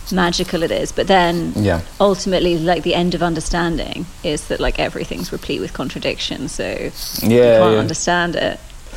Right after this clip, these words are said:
Speaker 2: Yeah, but I
Speaker 1: I don't
Speaker 2: wonder if
Speaker 1: know.
Speaker 2: it, but I wonder if it's just, like, is it necessary to have, like, a sense of awe about life,
Speaker 1: Mm.
Speaker 2: like, when you're older? I think maybe as, as a person,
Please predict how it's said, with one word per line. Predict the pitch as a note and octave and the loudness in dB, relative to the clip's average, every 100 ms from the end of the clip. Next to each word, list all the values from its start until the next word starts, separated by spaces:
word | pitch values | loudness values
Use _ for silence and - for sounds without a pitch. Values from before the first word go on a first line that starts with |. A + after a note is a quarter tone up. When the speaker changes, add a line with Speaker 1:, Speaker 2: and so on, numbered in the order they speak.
| - - - - | -14 -12 -14 2
Speaker 2:
Yeah, | D3 E3+ | 6 8
but | E3 | 10
I | E3+ | 8
Speaker 1:
I | |
don't | F3 | 8
Speaker 2:
wonder | F#3+ F#3+ | 8 8
if | E3 D#3+ | 6 4
Speaker 1:
know. | |
Speaker 2:
it, | B2+ - A#2 | 2 0 0
but | C#3+ | 4
I | |
wonder | D3 D#3 C#3 | 6 6 4
if | G#2+ | 4
it's | G#2 | 0
just, | G#2+ F#2+ | 0 0
like, | G2 F2 E2 - | 2 2 0 -2
is | A2+ | 0
it | A#2 G2 | 2 2
necessary | G#2 G#2 G#2+ G#2 G#2 F2+ F2 F2 - | 4 2 0 -2 0 0 0 -2 -4
to | F2 F2 | -2 -2
have, | F#2+ F#2 A2 | -2 -2 -2
like, | F2 - | -4 -4
a | |
sense | - F2+ E2+ | -4 -4 -2
of | E2+ F2 | -4 0
awe | F2 E2+ E2+ - | 0 0 -2 -4
about | E2 F2 E2 D#2+ - - - - - - | -2 0 0 -2 -10 -20 -20 -20 -14 -4
life, | E2+ F#2 F2+ | 0 2 0
Speaker 1:
Mm. | G2+ | -2
Speaker 2:
like, | E2 D#2+ | -4 -2
when | F2 | -2
you're | E2+ - | 0 0
older? | E2 F2 E2+ E2+ - - - - | 0 0 -2 -4 -10 -14 -4 2
I | C3 | 4
think | F3+ D#3+ | 4 4
maybe | D#3 D3 D3+ C3+ - | 4 6 6 4 4
as, | A#2 A#2 G2+ - | 4 4 0 0
as | A#2+ A2+ A2+ G#2+ | 2 4 4 2
a | |
person, | G#2 A#2+ A2 G#2+ G#2+ G#2 | 2 2 2 0 0 0